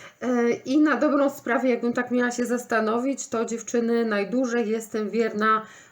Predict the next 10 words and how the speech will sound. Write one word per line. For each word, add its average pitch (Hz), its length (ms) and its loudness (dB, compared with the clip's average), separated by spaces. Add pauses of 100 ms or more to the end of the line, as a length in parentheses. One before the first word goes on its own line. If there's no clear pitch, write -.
marce 233 460 2
Saint 196 380 -2
Maurice. 196 540 -4
Od 233 200 -4
niej 240 260 0
zaczynałam 226 600 -2
swoją 226 340 -4
przygodę 220 380 -4
z 220 100 -12
samoopalaczami 220 1000 -2